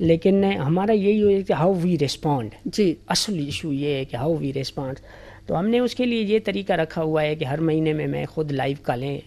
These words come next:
Speaker 1: सुनता
Speaker 2: ठीक
Speaker 1: हूँ
Speaker 2: है।
Speaker 1: लोगों की। डीआईजीज़ को कहा है कि लाइव कॉलें सुने। कंप्लेंट सेल बनाए हुए हैं हर थाने पर, एसपी कंप्लेंट बनाया हुआ है, वो सुनता है।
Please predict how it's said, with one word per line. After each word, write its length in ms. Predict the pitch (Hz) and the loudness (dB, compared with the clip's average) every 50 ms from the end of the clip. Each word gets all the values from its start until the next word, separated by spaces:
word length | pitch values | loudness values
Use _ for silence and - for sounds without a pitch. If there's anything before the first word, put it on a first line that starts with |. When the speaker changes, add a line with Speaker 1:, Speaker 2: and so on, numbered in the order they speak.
| - - | -16 -14
Speaker 1:
सुनता 200 | - - 135 135 | -10 -8 -6 -2
Speaker 2:
ठीक 120 | 233 - | -2 -2
Speaker 1:
हूँ 80 | 139 139 | 0 2
Speaker 2:
है। 140 | 202 - - | 0 0 0
Speaker 1:
लोगों 260 | 135 135 139 143 139 | 0 -2 -2 -4 -4
की। 220 | 135 - 135 135 - - - - - - - - - | -4 -6 -8 -8 -8 -16 -20 -20 -20 -20 -14 -10 -6
डीआईजीज़ 520 | 131 139 147 151 151 151 151 156 156 151 | -4 2 4 4 4 4 2 -2 -2 -2
को 120 | - 160 147 | -2 -2 -2
कहा 220 | 147 - - 139 | -2 -2 -2 -2
है 120 | 135 139 139 | -2 -2 -2
कि 100 | - 143 | -2 -4
लाइव 260 | 127 131 139 139 139 - | -2 0 -2 -2 -2 -2
कॉलें 220 | 139 131 127 127 | -4 -2 -2 -2
सुने। 400 | 120 - - 135 131 135 135 131 - - - - - - - - - - - - - - - - | -4 -4 -2 -2 -2 -2 -2 -4 -8 -14 -20 -20 -20 -20 -20 -20 -20 -20 -20 -20 -20 -12 -2 0
कंप्लेंट 680 | 165 170 160 - 190 185 196 202 196 196 190 196 170 | 0 0 0 0 0 2 2 2 0 0 0 -2 -2
सेल 340 | - - - 165 170 180 170 | -2 0 2 2 4 4 2
बनाए 360 | 151 151 143 143 151 156 151 | 2 0 0 2 2 2 2
हुए 200 | 147 151 151 143 | 2 2 2 2
हैं 180 | 139 139 139 | 2 0 -2
हर 140 | 135 135 135 | -2 -4 -6
थाने 380 | 139 - - 147 135 139 143 143 | -8 -8 -8 -4 -2 0 -2 -2
पर, 300 | 139 143 135 131 139 147 - | -2 -4 -6 -4 -6 -8 -6
एसपी 300 | 147 143 - - - 147 | -6 -6 -6 -6 -8 -6
कंप्लेंट 500 | - 147 139 135 - 151 151 151 143 143 | -4 -4 -6 -4 -4 -2 -2 -2 -2 -2
बनाया 340 | 143 135 135 139 139 139 | -4 -4 -4 -4 -4 -4
हुआ 220 | 135 131 131 135 127 | -4 -4 -4 -4 -4
है, 140 | 127 127 127 | -4 -4 -4
वो 160 | 131 135 135 | -4 -4 -6
सुनता 320 | - - 135 131 - 156 | -6 -8 -12 -10 -10 -10
है। 140 | 147 139 147 | -10 -10 -12